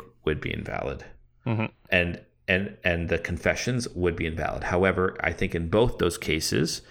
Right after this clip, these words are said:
Speaker 1: like, even the letter kinda says, like, "Listen, God isn't, you ca-, you, you did everything to show contrition."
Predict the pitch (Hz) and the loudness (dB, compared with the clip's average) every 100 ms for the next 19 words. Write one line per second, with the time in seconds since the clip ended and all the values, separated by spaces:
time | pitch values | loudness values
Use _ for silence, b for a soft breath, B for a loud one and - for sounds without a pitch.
0 | B - 101 120 120 92 92 113 95 95 | B 0 4 4 6 6 6 4 4 0
1 | - 95 92 - 120 - 71 - b b | 0 0 0 2 2 2 0 -6 b b
2 | b b _ _ _ _ _ _ _ - | b b _ _ _ _ _ _ _ -6
3 | - 104 110 120 110 104 95 - B B | 4 6 6 4 2 2 -2 -6 B B
4 | - 113 120 139 120 135 165 180 127 180 | 2 4 4 2 4 4 4 4 2 2
5 | 190 95 135 143 170 143 101 107 98 98 | 2 4 2 2 0 0 0 4 6 6
6 | 98 - - 92 - 85 - - | 4 -2 -6 -4 0 0 0 -6